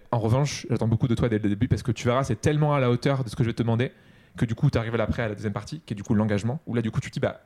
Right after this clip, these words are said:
en fait, il faut que tu m'envoies, euh, des exemples de travail, un portfolio, si t'en as un, euh, ton C V à jour, évidemment, et genre tout de suite, en français et en anglais, parce que du coup, on est une boîte international, donc il faut qu'on fasse circuler. Euh,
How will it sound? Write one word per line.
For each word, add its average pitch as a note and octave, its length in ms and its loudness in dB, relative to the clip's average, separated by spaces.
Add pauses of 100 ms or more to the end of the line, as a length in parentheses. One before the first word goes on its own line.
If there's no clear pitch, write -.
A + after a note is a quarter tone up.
(140)
en - 60 -2
fait, C#3 160 2
il - 20 -4
faut B2+ 80 2
que - 80 -4
tu C3 80 0
m'envoies, B2 420 2 (320)
euh, G#2 220 4
des A#2 160 -4
exemples B2 200 2
de - 20 0
travail, A2+ 280 -2 (460)
un A#2 60 -2
portfolio, B2 420 0 (180)
si - 120 -18
t'en A2 120 2
as G#2 60 2
un, A#2+ 140 0 (400)
euh, G#2 160 4 (120)
ton - 100 -6
C A2+ 100 0
V G2+ 100 2
à G2+ 60 4
jour, B2+ 180 2
évidemment, G#2+ 320 2
et G#2+ 60 0
genre G#2 160 -4
tout - 80 -6
de - 40 -12
suite, - 300 -12 (160)
en A#2+ 80 -6
français A#2+ 340 -2
et B2 80 0
en G#2+ 100 2
anglais, A#2 280 2 (120)
parce - 120 0
que A#2+ 80 -4
du G2+ 60 -2
coup, - 100 -2
on A2+ 100 2
est G#2 40 4
une G2 60 2
boîte G#2 200 0
international, A2+ 680 0
donc - 120 -2
il G#2 40 -2
faut G2 80 -4
qu'on - 100 -4
fasse G#2 180 -2
circuler. A#2 340 0 (520)
Euh, G2+ 240 4